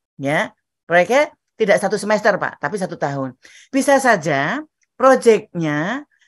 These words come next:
kalau di semester yang berbeda, Pak, karena materi perkuliahannya juga berbeda, outputnya di semester itu juga berbeda,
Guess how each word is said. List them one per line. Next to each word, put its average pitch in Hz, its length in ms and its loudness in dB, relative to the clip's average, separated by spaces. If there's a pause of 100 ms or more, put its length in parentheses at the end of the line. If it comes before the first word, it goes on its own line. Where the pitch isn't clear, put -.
(180)
kalau 254 240 4
di 233 80 0
semester 254 400 2
yang 240 160 2
berbeda, 196 720 4
Pak, 151 320 -8 (320)
karena 226 320 2
materi 220 480 0
perkuliahannya 202 560 0
juga 170 240 -2
berbeda, 170 560 -2
outputnya 220 640 -2
di 185 80 -4
semester 190 400 -2
itu 196 240 -2
juga 170 240 0
berbeda, 143 640 -4